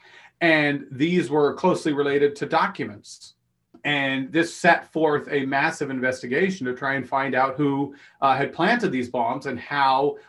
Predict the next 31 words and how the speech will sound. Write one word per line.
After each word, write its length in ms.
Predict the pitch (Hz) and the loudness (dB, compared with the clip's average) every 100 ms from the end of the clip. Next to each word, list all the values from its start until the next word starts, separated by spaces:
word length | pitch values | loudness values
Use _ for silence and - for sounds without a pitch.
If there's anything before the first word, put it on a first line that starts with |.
| - | -6
one 220 | 139 165 | 0 2
of 100 | 139 | 2
the 80 | 120 | -2
victims, 800 | 120 208 - 127 110 160 - - | -2 -2 -2 -8 -8 -10 -12 -14
Mark 320 | 139 131 127 | -4 -2 -2
Hoffman, 520 | - 156 170 127 117 139 | -2 -2 -2 -4 -8 -6
a 240 | 127 123 | -4 -2
renowned 400 | 120 120 131 120 | -4 -6 -6 -6
document 460 | 120 151 - 120 101 | -4 -4 -6 -10 -10
dealer, 380 | 117 127 151 | -10 -6 -6
was 360 | - 131 147 147 | -6 -4 -4 -4
involved. 600 | 165 139 180 - - _ _ _ _ - | -6 -2 -4 -4 -10 _ _ _ _ -2
And 80 | 190 | 4
that 100 | 254 | 6
was 80 | 208 | 4
the 60 | |
kind 180 | 190 190 | 4 4
of 60 | 170 | 6
way 100 | 156 | 4
we 140 | 147 | 4
pitch 240 | 143 156 151 | 0 -2 -2
it 40 | |
without 480 | 135 131 127 - 147 | 0 2 0 -2 -4
giving 260 | 143 143 | -2 -2
away 220 | 127 127 123 | -2 0 -2
too 140 | 139 | -4
much 180 | 127 120 | -8 -8
of 60 | |
the 80 | 113 | -10
details 720 | 107 131 120 117 107 107 104 | -6 -6 -4 -6 -4 -6 -10
of 400 | - 113 110 101 | -8 -6 -6 -10